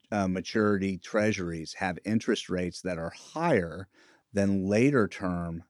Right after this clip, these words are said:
treasuries. Typically, we focus on the three-month and the ten-year. So if the ten-year yield,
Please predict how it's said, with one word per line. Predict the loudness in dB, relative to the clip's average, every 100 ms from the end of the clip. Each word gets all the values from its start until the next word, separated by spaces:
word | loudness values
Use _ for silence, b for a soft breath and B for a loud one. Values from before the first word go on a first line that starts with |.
| _ -6
treasuries. | -4 -4 -8 -12 -14 -10
Typically, | -2 2 2 2 0
we | 2 2
focus | 2 0 -2 -4
on | -4 -4 -10 b b -8
the | -6
three-month | -6 0 4 8 8 8 4 0 -8 -10
and | -6 -4
the | -6
ten-year. | -6 -6 -6 -10 -16 -20 _ _ _ b b b b
So | 2 6 6
if | 4
the | -2
ten-year | -4 -4 2 6 8 8 8 6 4
yield, | 2 2 6 6 4 0 -8 -8